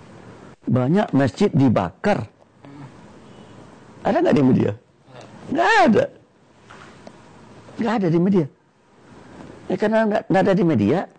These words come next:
orang kan nggak sempat pergi ke sana kemari, ke sana kemari. Orang hanya baca media. Ini bacanya hanya umat Islam aja, kan?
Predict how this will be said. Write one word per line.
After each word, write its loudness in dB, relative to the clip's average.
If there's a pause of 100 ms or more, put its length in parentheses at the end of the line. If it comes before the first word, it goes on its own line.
(600)
orang 0
kan 0 (340)
nggak 0
sempat 0
pergi 2
ke -8
sana 0
kemari, -2
ke -6
sana -6
kemari. -4 (240)
Orang -2
hanya 0
baca 0
media. 0 (1200)
Ini -4
bacanya -2
hanya 0
umat 4
Islam 2
aja, 0 (100)
kan? -4